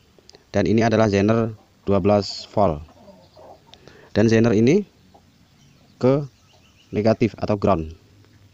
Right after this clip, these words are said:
Selanjutnya di sini ada kapasitor. Untuk kapasitor yang positif kita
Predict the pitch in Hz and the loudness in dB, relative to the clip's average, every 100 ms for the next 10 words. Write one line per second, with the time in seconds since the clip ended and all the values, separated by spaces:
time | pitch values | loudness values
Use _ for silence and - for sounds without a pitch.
0 | _ _ _ _ - _ _ _ - - | _ _ _ _ -20 _ _ _ -20 -20
1 | - - _ - 110 117 120 151 160 127 | -20 -20 _ -4 0 0 0 0 0 -2
2 | 131 113 98 98 - _ - 98 101 - | -2 0 0 -2 -10 _ -6 -4 -4 -2
3 | 110 143 _ _ _ _ - - - _ | -4 -4 _ _ _ _ -20 -20 -20 _
4 | _ 120 151 143 143 123 123 127 117 113 | _ -6 -2 0 0 0 0 2 2 0
5 | 107 107 - - 107 98 143 - _ _ | -2 -6 -10 -6 -4 -2 -4 -6 _ _
6 | _ _ _ _ _ _ _ _ _ _ | _ _ _ _ _ _ _ _ _ _
7 | 233 _ _ 226 _ - - - _ _ | _ _ _ -20 _ -20 -20 -20 _ _
8 | - - | -20 -8